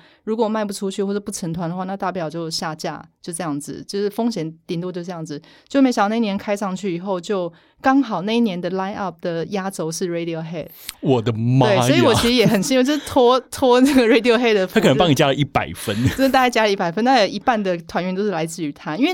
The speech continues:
Speaker 1: 那一年是他刚好在台北先开了演唱会，然后他就马上去日本，所以很多人就是他们就是选择去日本看，然后刚好我就开这个团。对，所以我记得第一年的时候好像就蛮爆满，大概有将近，将近一百人左右吧。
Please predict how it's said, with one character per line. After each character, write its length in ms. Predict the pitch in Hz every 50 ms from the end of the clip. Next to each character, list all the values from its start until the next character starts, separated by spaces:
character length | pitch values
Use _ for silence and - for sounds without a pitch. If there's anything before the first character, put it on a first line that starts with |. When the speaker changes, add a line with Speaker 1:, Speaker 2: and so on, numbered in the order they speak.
| 330 262
Speaker 1:
那 120 | 269 285
一 40 | 294
年 160 | 294 254 190
是 140 | 202 - 247
他 180 | 220 - 220 208
刚 140 | 208 226
好 100 | 214 185
在 100 | 165 190
台 220 | 202 - 196 170 170
北 180 | 165 180 160
先 300 | 156 160 - 185 180 180
开 240 | 180 - - 180 175
了 80 | 175 170
演 160 | 165 151 -
唱 180 | - - 175 170
会， 120 | 180 175
然 120 | 156 165 170
后 60 | 180
他 60 | 220
就 80 | 214 220
马 160 | 208 180 156
上 160 | 175 190 180
去 120 | 180 190 170
日 180 | 170 175 165 156
本， 240 | 160 170 - - - - - - - _ _
所 140 | - 277 302
以 40 |
很 160 | 285 269 185 170
多 140 | 190 208
人 100 | 208 185
就 120 | 185 185 196
是 200 | 185 202 196 185
他 160 | 180 196 202
们 280 | 196 190 175 170 165 160
就 120 | 170 190
是 200 | 202 202 185 175
选 240 | - - 185 160 160
择 320 | 160 156 160 156 156 165 - _ _
去 200 | - - 226 202
日 120 | 196 202
本 160 | 190 - 151 165
看， 220 | - - - 170
然 100 | 170 170
后 60 | 180 202
刚 140 | - 220
好 120 | 220 208 156
我 60 | 160
就 80 | 170 185
开 200 | - - 185 170
这 100 | 180 170
个 80 | 160
团。 320 | 156 - - - - 165 165 165 - - _ _ _ _
对， 160 | - 175 160
所 140 | 160 - 208
以 80 | 220 233 220 - - - -
我 100 | 240 214
记 120 | 202 202 294
得 80 | 277
第 120 | 247 - 247
一 40 | 247
年 160 | 233 202 185
的 60 | 185
时 60 | 196
候 100 | 202 202
好 160 | 202 190 175
像 80 | 165 180
就 160 | 180 208 196
蛮 200 | 185 170 156 156
爆 180 | 160 - 190 170
满， 140 | 160 151 156
大 100 | 190 208
概 60 | 214
有 100 | 196 156
将 240 | - - 170 175 180
近， 180 | 190 180 - -
将 220 | - 202 196 202
近 260 | 196 208 196 180 -
一 60 | -
百 280 | 208 - - 165 160 165
人 240 | 151 156 160 156 165
左 200 | 160 - 156 156
右 200 | 165 175 160 147
吧。 260 | 151 - - - 175